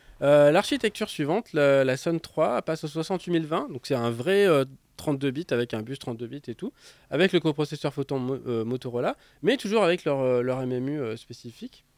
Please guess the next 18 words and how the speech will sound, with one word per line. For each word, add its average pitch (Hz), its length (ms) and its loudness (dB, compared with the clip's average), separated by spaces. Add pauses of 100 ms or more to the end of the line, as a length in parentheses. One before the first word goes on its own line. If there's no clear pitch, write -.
(960)
Bon, 127 160 2
probablement 123 480 0
parce 147 120 -6
qu'ils 120 140 -10
avaient 104 80 -4
pas 127 140 -6
encore 127 200 -4
eu 117 40 -2
le 117 40 -10
temps 143 140 -4
d'adapter, 113 540 -8
euh, 107 240 -8
leur 110 180 -8
code 127 240 -10
à 107 60 -14
celle 113 160 -12
de 110 40 -10
Motorola. 110 460 -10